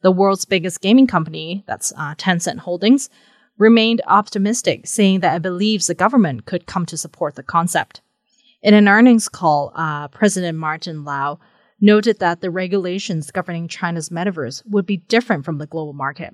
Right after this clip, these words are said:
but he believes that Beijing is not fundamentally averse to the metaverse. The company actually views it as an opportunity to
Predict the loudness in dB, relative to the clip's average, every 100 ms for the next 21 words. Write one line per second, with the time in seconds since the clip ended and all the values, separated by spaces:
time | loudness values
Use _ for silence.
0 | _ -10 -10 -4 0 2 4 4 2 -2
1 | -4 -6 -4 -4 -2 0 -2 -4 -10 0
2 | 2 2 0 _ _ _ 4 6 6 2
3 | -4 -6 -10 -10 -8 -8 -8 -12 _ -10
4 | -8 -6 -8 -10 -14 -14 -16 _ _ _
5 | _ _ _ _ _ _ -6 0 2 2
6 | 0 0 -2 -2 -4 -2 0 -2 0 -2
7 | -4 -4 -8 -6 -6 -6 -6 0 2 2
8 | 0 -4 -6 -8 _ _ -8 -6